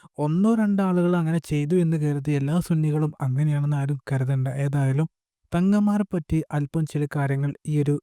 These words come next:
വീഡിയോയിലൂടെ ഞാൻ പറയാം. ഇതാണ് പിന്നെ ഹൈദരി തങ്ങളുടെ വീട്, അവിടെ മൊയ്‌നു തങ്ങളൊക്കെ ഉള്ളത്. അപ്പോ ഞാൻ ഇവിടുന്ന് കേറുന്ന വഴിയാണ്. സെയ്ദ് പി എം എസ് എ പൂക്കോയ തങ്ങളുടെ മക്കാം ഇതാണ് ട്ടോ. ഞാനിപ്പോ ഇവിടെ വന്നപ്പോ ശ്രദ്ധിച്ച മറ്റൊരു കാര്യം എന്താ വെച്ചാല്,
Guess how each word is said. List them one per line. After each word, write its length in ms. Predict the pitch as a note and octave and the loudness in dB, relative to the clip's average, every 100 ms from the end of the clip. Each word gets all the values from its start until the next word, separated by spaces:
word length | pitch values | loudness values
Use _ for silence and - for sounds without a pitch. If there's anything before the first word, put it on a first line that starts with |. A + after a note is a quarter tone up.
| - | -4
വീഡിയോയിലൂടെ 520 | D3 C3+ C3+ C3+ C3+ | -2 0 2 2 0
ഞാൻ 180 | C3+ C3+ | 0 -2
പറയാം. 360 | C3+ C3 B2+ F#3 - _ _ _ _ _ _ _ _ | -2 0 2 0 -4 _ _ _ _ _ _ _ _
ഇതാണ് 320 | D#3 D#3 D3+ E3 - _ _ _ _ - | 2 4 2 0 -6 _ _ _ _ -4
പിന്നെ 200 | D3 C#3 | -2 0
ഹൈദരി 240 | C#3 C#3 | 0 -2
തങ്ങളുടെ 320 | C#3 D3 D3+ | -2 0 0
വീട്, 280 | C#3+ D3 C#3+ | 2 2 0
അവിടെ 280 | E3 D3+ D3 | -2 -2 0
മൊയ്‌നു 260 | C#3+ C#3+ C#3 | 0 0 -2
തങ്ങളൊക്കെ 420 | C#3+ D3 D3+ - | -2 -2 -4 -2
ഉള്ളത്. 220 | D3 D#3 D#3 D3 | -2 -2 -4 -8
അപ്പോ 200 | C#3+ D3+ D3+ _ - | -6 -6 -6 _ -6
ഞാൻ 200 | D3 D3+ | -2 0
ഇവിടുന്ന് 320 | D#3 D#3 E3 | 2 2 0
കേറുന്ന 360 | - D3+ D3+ E3+ | 0 0 2 2
വഴിയാണ്. 360 | E3 D3+ D3+ F3+ - - - _ | 2 2 0 -2 -6 -18 -20 _
സെയ്ദ് 320 | - E3 E3 E3+ | -4 -2 -2 -4
പി 160 | - D#3+ | -2 0
എം 100 | E3+ E3+ | 2 2
എസ് 160 | - | 2
എ 40 | F3 | 0
പൂക്കോയ 340 | - D#3+ D#3+ | 2 2 2
തങ്ങളുടെ 360 | D3+ D3+ D3+ C#3+ | 0 2 2 2
മക്കാം 320 | C3+ C#3+ C#3 | 0 -2 -2
ഇതാണ് 220 | C3+ B2+ | -2 -4
ട്ടോ. 160 | A#2+ A2+ D3+ | -6 -8 -4
ഞാനിപ്പോ 360 | E3 F#3+ F3+ | -2 -2 0
ഇവിടെ 220 | G3+ G3 F#3+ | 0 0 0
വന്നപ്പോ 500 | F3+ F3 F3 - F#3 | 0 0 0 -2 -4
ശ്രദ്ധിച്ച 360 | E3 E3 D#3+ - | -2 -4 -4 -2
മറ്റൊരു 320 | D#3 - F3 | -4 -2 0
കാര്യം 200 | E3 D#3 | 0 0
എന്താ 100 | D3+ | 0
വെച്ചാല്, 320 | D3 - C#3+ | -2 -2 -2